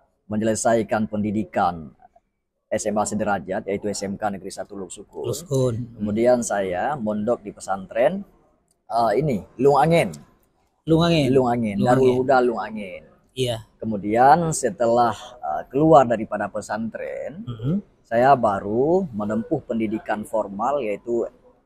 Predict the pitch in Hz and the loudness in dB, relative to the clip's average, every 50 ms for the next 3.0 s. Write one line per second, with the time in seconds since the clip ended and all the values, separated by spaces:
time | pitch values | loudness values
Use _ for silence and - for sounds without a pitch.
0 | _ _ _ _ - - 123 113 107 104 113 92 87 85 80 90 127 160 220 226 | _ _ _ _ -4 -2 -2 -2 -2 -2 -4 -4 -4 -4 -6 -4 -4 -4 -4 -4
1 | - 113 113 - 135 131 131 160 190 170 170 180 196 202 208 214 196 - 131 127 | -4 -4 -2 0 0 0 0 0 2 4 6 8 10 10 10 8 6 2 -2 -4
2 | - - 156 135 120 - 117 120 120 123 117 - 139 135 139 135 110 90 95 | -2 -2 0 0 0 -2 -2 -4 -4 -4 0 2 4 4 4 4 2 0 -4